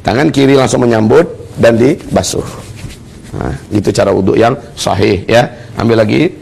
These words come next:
tuangkan lagi, dibasuh lagi. Dua kali, tiga kali silahkan,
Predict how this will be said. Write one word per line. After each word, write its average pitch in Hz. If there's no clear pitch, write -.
tuangkan 110
lagi, 120
dibasuh 87
lagi. -
Dua 120
kali, 127
tiga 120
kali 120
silahkan, 127